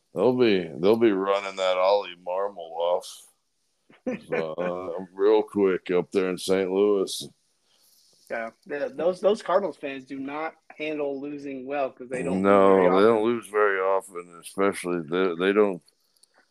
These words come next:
Speaker 1: Right, right now, they're on pace to lose about ninety-five games. So,
Speaker 2: Whew.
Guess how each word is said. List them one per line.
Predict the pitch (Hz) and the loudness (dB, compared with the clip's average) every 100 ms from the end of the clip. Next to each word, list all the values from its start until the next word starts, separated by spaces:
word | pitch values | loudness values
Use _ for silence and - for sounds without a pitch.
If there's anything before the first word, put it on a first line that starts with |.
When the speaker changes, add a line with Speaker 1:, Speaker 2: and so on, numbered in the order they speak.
| _ _ | _ _
Speaker 1:
Right, | 95 92 | -4 -4
right | 90 95 95 | -2 -4 -2
now, | 101 101 | -2 0
they're | 92 90 | 0 -2
on | 90 | -6
pace | - 95 92 | -4 -4 -4
to | - 87 | -6 -4
lose | 90 92 85 | -2 -4 -4
about | 87 85 85 | -2 -2 -2
ninety-five | 90 95 90 110 92 82 | -6 -6 -6 -2 -2 -2
games. | 90 98 92 85 - - | -6 -6 -8 -12 -16 -12
So, | 82 82 80 - | -8 -8 -8 0
Speaker 2:
Whew. | 370 370 | 2 2